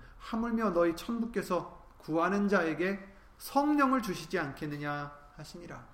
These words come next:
아멘. 구하는 자에게 성령을 주신다. 바로 이것이 좋은 것이다 라는 것을 말씀해 주시는 거예요. 근데 성령은 또한 우리가 기적과 이적과 베푸시고 놀라운 눈에 보이는 그런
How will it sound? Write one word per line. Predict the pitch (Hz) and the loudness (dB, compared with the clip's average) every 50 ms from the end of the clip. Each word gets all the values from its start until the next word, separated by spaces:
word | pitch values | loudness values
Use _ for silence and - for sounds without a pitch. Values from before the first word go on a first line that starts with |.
| - - - - - - - - - - - | -20 -20 -20 -20 -20 -20 -20 -20 -20 -20 -16
아멘. | 120 117 117 120 120 - - 123 127 131 135 - - - - - - - - - - - - - - - - - - - - - - - - - - - - - - - - - - - - - - | -14 -12 -12 -12 -12 -14 -16 -18 -20 -20 -20 -20 -20 -20 -20 -20 -20 -20 -20 -20 -20 -20 -20 -20 -20 -20 -20 -20 -20 -20 -20 -20 -20 -20 -20 -20 -20 -18 -18 -20 -20 -20 -20 -20 -18 -18 -18 -18 -16
구하는 | - - 160 175 175 180 190 190 | -14 -8 -6 -2 0 0 0 0
자에게 | 185 196 180 180 175 190 | 2 2 2 2 2 0
성령을 | 190 - - 240 247 262 269 262 262 254 | -2 -4 -2 -2 0 0 2 0 0 -2
주신다. | 202 196 - - 160 151 143 120 - | -2 -4 -6 -8 -6 -6 -6 -8 -6
바로 | - 165 165 175 175 | -2 0 0 2 2
이것이 | 175 165 165 156 - 190 202 208 202 - - - - | 2 2 0 0 0 -2 -4 -4 -4 -8 -18 -20 -12
좋은 | - - 147 147 165 202 | -8 -6 -4 -2 0 0
것이다 | 202 208 202 - - 147 127 113 - - - - - - - - - - - - - - - | 2 0 0 -2 -6 -10 -10 -10 -12 -14 -18 -20 -20 -20 -20 -20 -20 -20 -20 -20 -20 -18 -14
라는 | - 143 131 131 | -12 -12 -10 -10
것을 | 127 123 - 139 | -10 -12 -10 -10
말씀해 | 131 127 127 120 - - 143 135 | -8 -8 -8 -10 -10 -12 -12 -12
주시는 | 135 131 117 - 135 127 127 | -12 -12 -14 -14 -14 -14 -14
거예요. | 127 - - - - - - - - - - | -14 -16 -18 -18 -20 -20 -20 -20 -20 -14 -4
근데 | 156 160 175 | -2 -2 -2
성령은 | 170 - 220 208 208 208 208 202 196 190 190 | 0 2 2 4 6 6 4 4 2 2 2
또한 | 208 202 190 175 - - - - - - - - - - - - | 2 4 4 2 0 -4 -8 -14 -20 -20 -20 -20 -20 -20 -20 -16
우리가 | - 147 143 143 143 143 131 117 - - - - - - | -10 -8 -6 -4 -2 -4 -4 -6 -10 -16 -18 -20 -18 -12
기적과 | - 175 147 170 160 165 - 160 147 139 | -10 -4 -2 0 -2 0 0 0 2 2
이적과 | 143 151 147 165 156 156 - 143 139 | 2 0 0 -2 -2 -2 -2 -4 -2
베푸시고 | - 156 147 - - 160 - - 160 | -4 -6 -6 -6 -8 -8 -4 -4 -2
놀라운 | 143 143 147 151 156 151 147 143 | -2 0 0 0 0 0 -2 -2
눈에 | 131 151 165 175 165 | -2 -2 0 0 0
보이는 | 143 160 160 156 156 156 143 | 0 0 0 0 -2 -4 -4
그런 | - 156 156 151 135 | -4 -4 -4 -4 -6